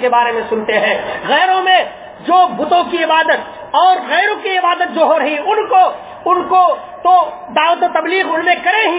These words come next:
اپنے لوگوں میں دیکھیں کہ کس قدر شرک عام ہے، کس قدر نافرمانی عام ہے، کس قدر زناکاری عام ہے، کس قدر سود خوری عام ہے، کس قدر حرام مال کمایا جاتا ہے۔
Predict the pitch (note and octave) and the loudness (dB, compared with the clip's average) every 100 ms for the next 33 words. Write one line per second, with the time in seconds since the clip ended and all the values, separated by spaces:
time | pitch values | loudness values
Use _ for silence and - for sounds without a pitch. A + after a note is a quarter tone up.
0 | - F4+ A4+ A4 G4 F#4 F4 D#4+ D4+ C#4+ | -2 -2 0 2 4 2 0 -2 -2 -2
1 | - C4+ G3 - - F#4 - G#4+ - E4 | 0 0 -2 -8 -4 -2 0 -2 -2 0
2 | D#4 B3+ - A#3 A#3+ A3 B3 G3+ A#3+ G3 | 0 0 -4 -2 -2 0 0 0 -2 -4
3 | - - F#4+ G4+ - - E4+ D#4+ B3 D4+ | -6 -4 -2 -2 -2 -2 0 0 2 0
4 | D4+ D4+ D#4+ F#4 F4+ C#4+ C4 G#3 C4+ - | 0 0 0 2 2 2 2 0 -2 -4
5 | - - G#4 - F4+ F#4 D#4+ D4+ D#4 D4+ | -8 -2 -2 0 0 0 0 -2 -2 2
6 | F4 G4+ F4 D#4+ D4+ B3+ C4+ - - G4+ | 2 2 0 0 0 0 -2 -6 -6 -4
7 | - - E4+ E4 - D#4+ C#4 - G4 A4 | -4 -2 -2 -2 -2 -4 -2 2 2 2
8 | F#4 E4+ D4+ - D#4 D4+ D4 D4 D#4+ B3+ | 2 0 0 0 2 2 2 2 2 0
9 | B3+ - - - A4+ - - F#4 F#4 C#4+ | -2 -4 -6 0 0 -2 -4 0 0 -2
10 | - B3 F#4+ F4+ C#4 F4 G4+ D#4 E4 D#4+ | -2 0 0 -2 -2 0 0 0 -2 0
11 | D#4 D4 C#4+ - C#4 A3+ | 0 2 0 2 0 0